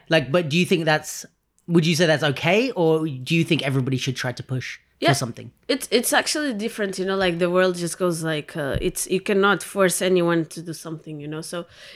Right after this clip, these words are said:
Speaker 2: it's, um, it's really interesting just to see it. I think it just depends on who you are. It has to come from you,
Speaker 1: Yeah.
Speaker 2: you know?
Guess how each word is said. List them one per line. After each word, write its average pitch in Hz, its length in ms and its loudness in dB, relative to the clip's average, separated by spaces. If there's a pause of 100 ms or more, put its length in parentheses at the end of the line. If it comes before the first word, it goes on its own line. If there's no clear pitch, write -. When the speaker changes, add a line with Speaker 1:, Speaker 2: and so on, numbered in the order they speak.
Speaker 2:
it's, 202 200 0
um, 196 280 2 (440)
it's 196 240 2
really 233 380 2
interesting 220 640 0
just 196 280 -4
to - 40 -12
see 226 320 -2
it. 226 180 -14
I 190 120 0
think 240 340 -2
it 196 80 0
just 185 340 -2
depends 185 480 -2
on 175 180 -6
who 190 220 -2
you 180 180 -2
are. 175 80 -4
It 180 120 0
has 214 220 -4
to - 80 -16
come 175 240 -8
from 165 240 -10
you, 165 200 -4
Speaker 1:
Yeah. 139 140 -2
Speaker 2:
you 170 80 -2
know? 180 160 -6